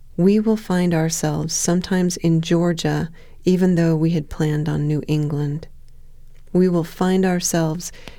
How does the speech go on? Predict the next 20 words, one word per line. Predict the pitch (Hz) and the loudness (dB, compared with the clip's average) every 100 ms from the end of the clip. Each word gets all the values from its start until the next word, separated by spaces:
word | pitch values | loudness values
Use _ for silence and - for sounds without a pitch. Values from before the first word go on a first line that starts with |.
| - | -4
in | - 175 | 2 4
a | |
job | 165 - 180 185 190 170 | 2 2 2 2 2 0
that | 160 156 | 0 0
wasn't | 160 180 214 240 | 0 2 4 2
the | 226 | 4
one | 208 190 185 175 | 2 2 2 2
we | 165 | 2
had | 151 - | 0 -4
planned | - 165 165 | 0 2 2
to | 165 | 0
pursue, | - 160 165 156 147 151 160 - - - - - - - - - | -4 -2 -2 0 0 -2 -6 -14 -20 -20 -20 -20 -20 -20 -20 -4
or | - 175 | 2 2
alone | 165 165 160 170 190 202 202 | 4 2 2 4 4 4 4
at | 185 | 2
a | 175 | 0
time | - 180 180 | 0 2 4
in | 180 | 4
our | 170 170 | 2 2
lives | 160 165 165 165 165 | 2 2 2 0 -2